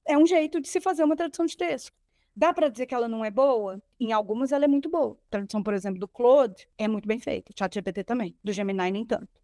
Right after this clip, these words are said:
Por exemplo, organizar referências que não sejam a B N T. Pra gente é muito difícil, porque a gente não tá acostumado a fazer. Eles fazem muito bem feito. Qualquer uma dessas I A generativas vai fazer muito bem feito, por exemplo.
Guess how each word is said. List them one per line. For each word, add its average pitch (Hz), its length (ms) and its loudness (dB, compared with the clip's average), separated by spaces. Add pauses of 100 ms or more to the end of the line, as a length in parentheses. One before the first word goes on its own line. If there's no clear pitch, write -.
(120)
Por 226 140 -2
exemplo, 214 420 -2
organizar 233 460 -2
referências 277 720 -2
que 269 120 -4
não 254 140 -2
sejam 254 320 -2
a 247 40 0
B 240 180 -4
N 254 140 -2
T. 220 320 -4 (240)
Pra 220 160 0
gente 220 240 -6
é 277 60 4
muito 269 240 4
difícil, 302 480 -2
porque 208 120 -6
a 208 40 -4
gente 233 160 -8
não 269 100 0
tá 277 200 0
acostumado 247 420 -4
a 202 60 -6
fazer. 185 400 -4 (160)
Eles 262 340 2
fazem 226 300 0
muito 269 200 2
bem 311 120 0
feito. 311 200 -8 (140)
Qualquer 220 320 -2
uma 247 180 -2
dessas 247 360 -6
I 226 80 0
A 208 100 2
generativas 208 500 -4
vai 233 120 -2
fazer 233 200 -2
muito 226 180 -2
bem 247 120 -4
feito, - 200 -8 (220)
por 208 140 0
exemplo. 196 300 -6